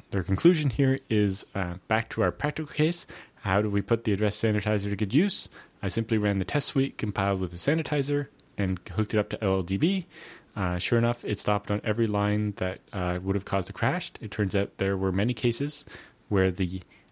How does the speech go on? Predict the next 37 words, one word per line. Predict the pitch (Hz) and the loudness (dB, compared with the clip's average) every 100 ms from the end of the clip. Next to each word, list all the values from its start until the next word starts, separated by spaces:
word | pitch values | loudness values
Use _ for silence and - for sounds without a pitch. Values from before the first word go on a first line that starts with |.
| _ | _
Z | 87 82 98 | -8 0 2
X | 101 95 - | 2 0 0
C | - - 113 101 | 0 0 0 0
V | 101 | 0
B | 92 95 101 | -2 -2 -2
N | 107 101 117 120 - _ _ _ | 0 -2 -4 -8 -12 _ _ _
dash | - 90 85 | -2 -2 -2
C | - 175 143 | -2 0 0
implementation, | 104 107 98 110 160 165 - - - | 2 2 2 0 2 -2 -4 -18 -10
uh, | - 98 | -4 2
wrote | 104 - | 2 2
past | 101 101 | 0 0
the | 110 | -2
end | 104 98 | -2 -2
of | 104 | 0
allocated | 104 95 104 104 | -2 -2 -4 0
buffers | 170 - 165 160 - - _ - | 0 0 -4 -4 -8 -12 _ -2
on | 95 | 0
the | |
heap | 87 156 - - | 0 -2 -4 -4
and | 101 | -2
on | 95 90 | 0 -2
the | |
stack. | 90 - 202 - - _ - | -2 -2 -4 -8 -20 _ -8
I | 95 | -6
fixed | 90 113 - | -4 -4 0
those | 107 - | 0 0
cases | - 104 113 104 | -2 -2 -2 -2
in | 92 | -2
the | |
C | 92 190 | 0 0
library | 180 156 156 156 180 - | 0 0 2 2 0 -4
and | 107 101 | -2 0
ran | 101 | 0
the | |
test | 98 95 104 | -2 -2 -2
again, | 147 190 | 0 0